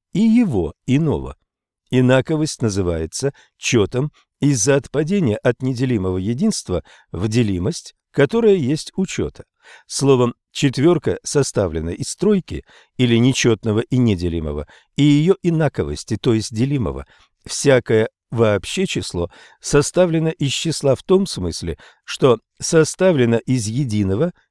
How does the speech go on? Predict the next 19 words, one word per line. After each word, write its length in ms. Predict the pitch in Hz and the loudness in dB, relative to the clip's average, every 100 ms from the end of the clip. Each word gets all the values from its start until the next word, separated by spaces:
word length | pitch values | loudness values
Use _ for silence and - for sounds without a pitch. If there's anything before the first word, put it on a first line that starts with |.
| - | -2
и 160 | 131 135 | 0 2
иного. 440 | 139 139 110 76 - _ _ _ | 2 4 2 -2 -10 _ _ _
Единое 720 | 110 104 147 123 226 117 82 - _ _ | -4 2 2 4 4 4 0 -6 _ _
и 240 | 135 143 | 0 2
иное 380 | 123 107 85 80 - | 2 2 0 -2 -4
есть 400 | 104 127 156 - | 0 2 0 -2
число. 440 | 135 - 110 92 - _ _ _ _ _ | -6 -6 -2 -4 -4 _ _ _ _ _
Об 180 | 120 120 | 2 4
этом, 300 | 135 143 135 | 4 2 0
помню, 320 | 147 139 135 | 2 2 2
я 220 | 123 131 | 4 4
описал 400 | 123 143 - 147 | 2 -2 -2 -2
подробнее, 640 | 139 165 165 131 82 78 82 | 0 0 2 0 0 -4 -2
больше 380 | 98 107 - | 0 0 -2
всего 400 | 101 - 139 165 - - _ | -4 -4 -4 -4 -6 -20 _
в 80 | - | -2
книжке 580 | 131 117 113 - 165 - _ _ | 2 4 2 0 -4 -4 _ _
об 240 | 113 110 - - | 0 2 -2 -2
уме. 440 | 139 127 120 85 | -2 0 0 -2